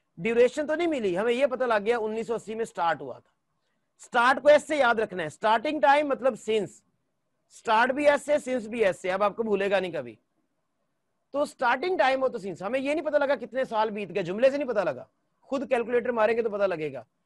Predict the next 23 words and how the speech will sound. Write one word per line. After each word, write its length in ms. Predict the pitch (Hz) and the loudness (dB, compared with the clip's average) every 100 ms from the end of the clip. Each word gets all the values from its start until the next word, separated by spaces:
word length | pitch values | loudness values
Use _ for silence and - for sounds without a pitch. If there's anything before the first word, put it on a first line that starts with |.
| _ 143 | _ -8
जुमले 280 | 202 247 | -4 -2
ने 80 | 254 | -2
बताया 220 | 233 247 | -2 -4
उन्नीस 180 | 240 233 | -4 -4
सौ 60 | 226 | -6
अस्सी 220 | 175 208 | -6 -8
से 100 | 196 165 156 | -8 -10 -10
हुआ 240 | 143 120 | -10 -10
है 60 | 117 | -14
जी, 140 | 117 _ _ _ _ 185 | _ _ _ _ _ -10
तो 60 | |
हमने 580 | 175 170 220 226 220 214 _ - | -6 -4 -4 -2 -4 -6 _ -8
लगा 300 | 160 156 151 | -4 -2 -2
दिया 220 | 151 165 | -2 -6
had 260 | 147 120 113 | -4 -8 -10
been। 140 | 120 - | -18 -6
अब 160 | 170 180 | -2 2
आप 200 | 180 196 | 2 0
एक 160 | 202 | -4
मजे 220 | 170 156 170 | -4 -4 -6
की 80 | |
चीज 200 | 156 160 | -8 -10
देखिएगा, 500 | 139 120 - 113 120 | -8 -12 -14 -18 -18